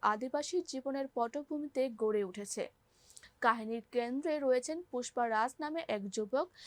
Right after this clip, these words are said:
যে অবৈধ লাল চন্দন কাঠ পাচারের ব্যবসায় জড়িয়ে পড়ে। ধীরে ধীরে অপরাধী জগতে তার শক্তিশালী নেতা হয়ে ওঠার গল্পই দেখানো হয় ছবিটিতে।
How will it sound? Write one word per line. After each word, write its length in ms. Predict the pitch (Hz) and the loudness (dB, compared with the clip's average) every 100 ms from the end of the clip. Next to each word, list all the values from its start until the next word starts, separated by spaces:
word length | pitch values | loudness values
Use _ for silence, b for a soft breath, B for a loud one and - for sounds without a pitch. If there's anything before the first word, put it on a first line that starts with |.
| B - | B 0
যে 100 | 269 - | 2 4
অবৈধ 500 | 233 240 269 359 392 | 2 2 2 0 2
লাল 400 | 359 269 247 254 | 2 4 4 4
চন্দন 520 | 247 247 254 262 381 | 0 -2 0 -2 -2
কাঠ 260 | 359 277 - _ | 2 4 2 _
পাচারের 420 | 226 226 240 240 | -2 0 -2 -2
ব্যবসায় 480 | 208 220 220 - 349 | -2 -4 -2 -2 0
জড়িয়ে 340 | 254 220 214 | 2 0 0
পড়ে। 340 | 202 202 - - _ B B B 214 | -4 -2 -2 -4 _ B B B -10
ধীরে 260 | 208 214 208 | -2 0 0
ধীরে 240 | 220 294 | 0 0
অপরাধী 540 | - 226 226 220 214 | 0 -2 0 -2 -2
জগতে 480 | 202 214 214 285 339 | -2 -2 0 0 -2
তার 240 | 330 240 226 | 0 0 0
শক্তিশালী 800 | - 269 254 - 330 359 302 | -2 0 0 -4 -4 -4 -2
নেতা 300 | 233 220 240 | -4 -4 -4
হয়ে 260 | 233 226 220 | -2 0 -2
ওঠার 340 | 214 220 247 220 | -4 -6 -6 -6
গল্পই 400 | 214 220 - 311 | -4 -4 -4 -2
দেখানো 360 | 262 - 208 | -4 -4 -8
হয় 160 | 202 214 | -8 -10
ছবিটিতে। 600 | - 196 190 - - | -8 -10 -10 -10 -8